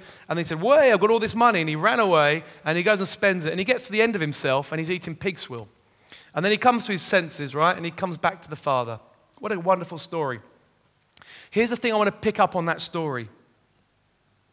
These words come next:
It wasn't the pig swill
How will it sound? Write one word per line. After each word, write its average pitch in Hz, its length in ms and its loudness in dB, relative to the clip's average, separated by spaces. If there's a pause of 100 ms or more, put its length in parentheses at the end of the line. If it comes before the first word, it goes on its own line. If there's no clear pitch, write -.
(760)
It 220 160 2
wasn't 247 360 4
the 240 80 0
pig - 320 -4
swill 143 640 -4